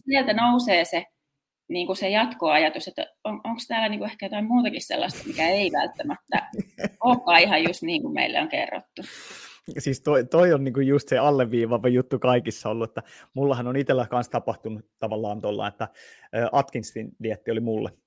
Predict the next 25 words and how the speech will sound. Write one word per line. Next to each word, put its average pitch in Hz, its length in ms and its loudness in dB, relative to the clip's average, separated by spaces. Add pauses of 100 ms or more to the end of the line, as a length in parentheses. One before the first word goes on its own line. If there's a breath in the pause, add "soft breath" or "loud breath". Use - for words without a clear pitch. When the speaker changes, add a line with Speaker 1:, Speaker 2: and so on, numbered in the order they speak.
(100)
Speaker 2:
ö, 107 220 -6
se 110 60 -2
oli 110 120 0
kaksituhatta - 560 -4
kuusi, 104 500 -6 (240)
niin 101 380 -4 (400)
se 120 100 -4
oli 120 120 -2
niin 127 180 0
hämmentävä 127 480 -2
kokemus, 139 600 -2 (420)
että - 180 -6
kun 120 100 -8
mulla 120 200 0
jäi 120 160 4
niinku 123 180 -4
se 131 120 -8
nälkä 143 340 0
kokonaan 101 380 -6
pois, 110 260 0
sitten - 200 -8
mä 117 80 -4
olin 110 100 -6
siellä, 110 140 -6
"Hetkinen, 113 540 -6